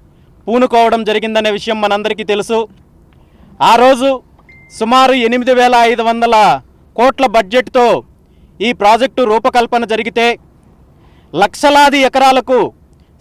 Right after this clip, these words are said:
సాగునీరు కావచ్చు, అదేవిధంగా మూడు ఉమ్మడి జిల్లాలకు తాగునీరు కావచ్చు,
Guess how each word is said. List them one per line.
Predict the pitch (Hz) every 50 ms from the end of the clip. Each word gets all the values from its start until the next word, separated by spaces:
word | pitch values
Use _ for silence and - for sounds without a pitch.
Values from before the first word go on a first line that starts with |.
| - -
సాగునీరు | 208 196 233 226 262 247 262 254 240
కావచ్చు, | 220 240 233 226 233 226 - 262 247
అదేవిధంగా | 233 214 240 240 233 240 220 240 240 240 247 226
మూడు | 190 180 180 208 240 262 262
ఉమ్మడి | 254 233 220 226 233 262 269
జిల్లాలకు | 208 247 240 247 247 247 240 -
తాగునీరు | 240 - 202 202 226 240 254 247 247 240
కావచ్చు, | 226 233 233 233 233 226 - 247 247 233 165